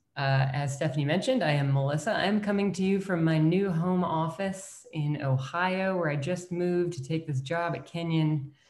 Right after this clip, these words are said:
Uh, so it's still coming together. It's not, uh, it's not that, um, snazzy yet, but, um, I have some books in the background,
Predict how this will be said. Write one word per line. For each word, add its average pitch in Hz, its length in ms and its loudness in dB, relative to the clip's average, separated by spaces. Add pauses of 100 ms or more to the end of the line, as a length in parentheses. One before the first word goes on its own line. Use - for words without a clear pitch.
(420)
Uh, 139 540 4
so 143 520 -4
it's - 300 -6
still 196 180 0
coming 170 280 2
together. 131 600 4
It's 139 220 -4
not, 139 380 0
uh, 127 260 2 (260)
it's 139 220 -8
not 135 320 2
that, 131 400 2
um, 123 480 0
snazzy 127 540 -2
yet, 127 320 -4
but, 131 260 -4
um, 131 320 -6 (220)
I 135 40 -4
have 123 220 -4
some 127 160 -2
books 131 280 -4
in 127 60 0
the 123 60 -2
background, 123 640 -2